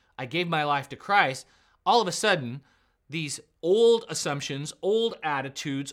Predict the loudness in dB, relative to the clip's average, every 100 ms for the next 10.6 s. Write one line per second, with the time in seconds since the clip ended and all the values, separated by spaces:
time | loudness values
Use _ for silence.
0 | -2 0 0 2 2 2 -2 -8 -2 0
1 | 0 -2 -4 -4 -8 -4 0 0 -4 _
2 | -16 -8 -6 -6 -4 -4 -4 -4 -4 -4
3 | -6 -12 -14 -6 -4 -4 -6 -6 -4 -4
4 | -8 -12 -20 _ -8 -4 -2 0 -2 -4
5 | -4 -2 -2 -4 -12 _ _ _ -6 -6
6 | -4 -2 0 -2 -6 -6 -6 -10 -6 -4
7 | -4 -4 -2 0 0 -2 _ _ _ _
8 | _ _ _ _ _ _ _ _ _ _
9 | _ _ -6 -4 -4 -6 -2 2 2 0
10 | -10 -12 -14 -16 -18 -20